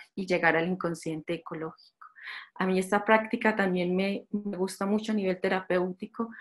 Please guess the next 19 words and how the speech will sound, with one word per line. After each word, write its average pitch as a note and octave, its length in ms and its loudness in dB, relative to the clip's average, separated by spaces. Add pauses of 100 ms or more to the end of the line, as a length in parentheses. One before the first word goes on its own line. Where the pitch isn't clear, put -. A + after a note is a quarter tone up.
(160)
que G3 80 0
es G3+ 100 -6
la G3+ 160 4
reforestación F3 1200 0
interna G#3 680 4
y G3 100 0
externa. - 680 -6 (460)
Tenemos F3+ 320 -2
que - 100 -4
estar G3+ 460 2
allí, G3 640 2 (960)
pilas, G#3 520 6
atentos G3 640 4
a F3 60 4
reforestarnos F3 840 -2
interame-, F3 520 -2
internamente F#3 880 2
y C4 240 8
externamente, A3+ 1160 2